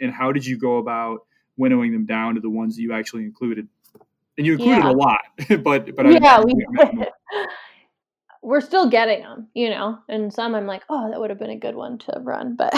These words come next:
Speaker 2: <laughs>
Speaker 1: <laughs>
Speaker 2: um, you know, just, I wasn't expecting that. That wasn't planned at all. But as they started to, you know, as the news got out and these letters, either handwritten or email or whatever, started to come in,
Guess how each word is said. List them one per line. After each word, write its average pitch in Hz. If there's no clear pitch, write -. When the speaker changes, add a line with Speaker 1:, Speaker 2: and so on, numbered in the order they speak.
Speaker 2:
<laughs> -
Speaker 1:
<laughs> -
Speaker 2:
um, 226
you 285
know, 240
just, 330
I 277
wasn't 370
expecting 269
that. 294
That 208
wasn't 214
planned 233
at 226
all. 226
But 233
as 226
they 220
started 233
to, 220
you 220
know, 202
as 202
the 214
news 214
got 202
out 220
and 196
these 190
letters, 202
either 202
handwritten 214
or 185
email 208
or 185
whatever, 208
started 208
to 196
come 214
in, 220